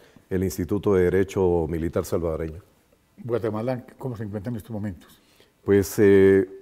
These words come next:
Speaker 1: estamos, eh, con muchas expectativas, eh, de recibir un nuevo gobierno. Se abren las puertas de oportunidad, digamos, para que un estadista se convierta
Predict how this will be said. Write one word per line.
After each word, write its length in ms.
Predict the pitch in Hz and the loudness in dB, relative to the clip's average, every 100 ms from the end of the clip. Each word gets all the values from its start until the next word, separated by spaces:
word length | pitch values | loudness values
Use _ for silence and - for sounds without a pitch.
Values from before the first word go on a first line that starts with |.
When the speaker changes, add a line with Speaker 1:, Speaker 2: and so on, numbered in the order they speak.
| _ _ | _ _
Speaker 1:
estamos, 600 | 101 - 120 143 135 - | -8 0 2 4 2 2
eh, 140 | 113 92 | 2 2
con 140 | 101 | 2
muchas 300 | 110 117 127 123 | 0 0 0 0
expectativas, 880 | - 87 - 78 113 127 123 - - _ _ - | -2 -6 -4 -4 0 4 2 0 -14 _ _ -4
eh, 160 | 90 | -2
de 140 | 85 90 | 0 0
recibir 380 | 90 - 98 110 | 0 0 0 0
un 120 | 107 | 2
nuevo 220 | 107 110 | 2 2
gobierno. 680 | 92 87 107 117 123 117 107 _ _ _ | 2 4 4 2 -2 -6 -10 _ _ _
Se 240 | - 90 | -6 0
abren 460 | 95 101 101 92 87 | 2 2 2 2 0
las 180 | 80 - | -4 -4
puertas 460 | 101 101 90 95 | 0 0 0 0
de 80 | 85 | 0
oportunidad, 680 | 78 85 78 80 80 87 113 | -2 -4 -6 -6 -4 -4 -2
digamos, 360 | 104 98 98 - | 0 0 -2 -4
para 280 | 85 80 78 | -2 -2 -4
que 220 | 78 71 _ _ _ | -8 -8 _ _ _
un 160 | 92 98 | -4 -2
estadista 720 | 98 - 85 104 107 - 90 | -2 -2 -2 -2 -2 -4 -4
se 160 | 73 78 | -2 -6
convierta 680 | 85 80 92 92 - 104 | -6 -4 -4 -4 -4 -4